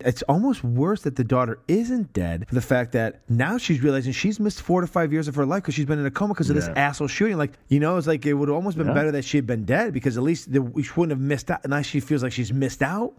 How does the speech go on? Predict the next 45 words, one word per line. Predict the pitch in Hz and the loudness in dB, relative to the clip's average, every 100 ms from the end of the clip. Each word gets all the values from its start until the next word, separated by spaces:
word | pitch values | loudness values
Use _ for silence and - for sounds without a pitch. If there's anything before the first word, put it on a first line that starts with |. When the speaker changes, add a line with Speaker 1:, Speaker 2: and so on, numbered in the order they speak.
| - | -2
Speaker 1:
You | 120 | 0
know, | 120 | 2
Speaker 2:
Yeah. | 143 | 0
Speaker 1:
like, | 131 - 127 117 | 0 -4 -4 -2
how, | 135 143 | 0 0
what | 143 180 | 2 2
does | 151 | 0
her | |
daughter | 139 139 123 | 0 0 -2
think | 113 160 175 | -2 -2 -2
of | 220 | -2
her? | 240 247 | -2 -2
What, | 156 139 | -2 -2
what's | 135 - | -2 -4
the | 113 | -4
story | - 151 139 | 0 2 2
Bill's | 120 117 - | -2 -4 0
told? | 151 196 - | 0 0 -4
So | - 180 220 | -2 2 2
many | 220 | 2
emotions | 160 147 190 208 170 | 0 0 0 0 -2
are | |
flooding | 135 131 117 113 | 0 0 -2 -2
through | 110 110 101 | -2 -2 0
her | 98 | -2
that, | 92 98 101 - | -2 -4 -4 -4
you | - 120 | 0 0
know, | 131 | 0
it's | 135 131 | -2 -4
actually | 123 156 - 147 | -4 -4 -2 -2
probably | 123 127 120 | 0 -2 -2
worse | 107 104 139 151 | -2 0 0 0
that | 135 | -4
she | - 123 120 | -2 -2 0
isn't | 180 302 339 127 | 0 0 -4 -4
dead. | 113 95 95 120 - - | -6 -6 -6 -8 -8 -4
Now | 160 | 0
that | 202 | 0
Speaker 2:
Mm. | 180 | 0
Speaker 1:
she | 180 | -2
knows | 160 | -2
she's | 139 | -2
alive, | 135 139 233 311 175 | -2 -2 -2 -2 -6
she's | - | -2
like, | 156 | -2